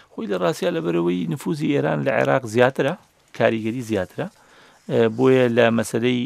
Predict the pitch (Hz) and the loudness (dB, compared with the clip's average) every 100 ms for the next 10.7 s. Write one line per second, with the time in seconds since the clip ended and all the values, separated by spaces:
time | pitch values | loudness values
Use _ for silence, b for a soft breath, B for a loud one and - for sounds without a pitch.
0 | 127 120 - 117 117 117 113 110 107 147 | -6 -8 -4 0 0 0 0 0 0 -4
1 | 147 - 95 104 101 - 113 98 - 107 | -2 -2 -2 -4 -8 -6 -6 -6 -8 -6
2 | 107 104 101 95 101 104 104 101 104 101 | -6 -6 -8 -6 -4 0 0 0 -4 -4
3 | - 95 139 160 B B B B - 101 | -4 -2 -2 -4 B B B B 0 2
4 | 98 98 95 95 92 110 147 131 123 113 | 2 0 -4 -6 -2 2 4 6 8 8
5 | 101 113 110 104 92 92 87 107 123 104 | 6 4 4 2 2 -2 -2 -4 0 -2
6 | 101 104 98 98 92 87 101 113 113 117 | 0 -2 -2 -2 -2 -4 0 2 2 2
7 | 104 104 123 107 104 104 101 B B B | 0 0 -2 0 2 2 -2 B B B
8 | B 117 120 117 107 98 - 110 98 - | B 4 6 6 2 -2 -4 -4 -2 0
9 | 95 90 _ b b b - 120 98 92 | -2 -2 _ b b b -4 0 2 0
10 | 92 92 95 104 110 101 107 | -2 -4 -6 -8 -10 -6 -4